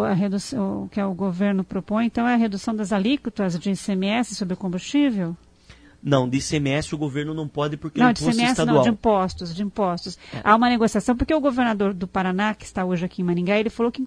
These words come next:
Speaker 1: conversou com o ministro Paulo Guedes sobre essa questão do I C M S sobre o combustível. E o Paulo Guedes disse a ele que o, que esse assunto deve ser tratado na reforma tributária,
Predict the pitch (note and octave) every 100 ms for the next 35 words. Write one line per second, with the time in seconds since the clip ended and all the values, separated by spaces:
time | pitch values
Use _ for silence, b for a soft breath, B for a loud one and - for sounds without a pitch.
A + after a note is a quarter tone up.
0 | - C4+ D#4+ F#4 C4+ - C4 D4 C#4+ B3+
1 | G#3+ G3+ - G#3 G3+ F3+ F3+ A3 - B
2 | B B - C#4 C4 E4+ D4+ C#4 C#4 C4
3 | - A#3 C4 B3+ A3+ G#3 F3+ A#3+ - B3+
4 | B3+ A3 A#3+ - - F3+ B B - A3+
5 | G3+ G#3 A3 G#3+ - A3 G#3+ F3+ F3+ G#3
6 | G#3+ G#3+ G#3+ G#3 G#3 G#3 G3 G#3+ A#3 G#3+
7 | A#3+ C#4 B B - - C4 B3+ - -
8 | A3+ A3+ A3 C4 - A#3+ - B3 C4 A3+
9 | A#3+ G#3+ A3+ A#3 A3+ A#3+ B3 D4 C#4 C4
10 | B3+ D4 C4+ A#3+ A#3+ B3 D4+ A#3+ F3 D#3+
11 | E3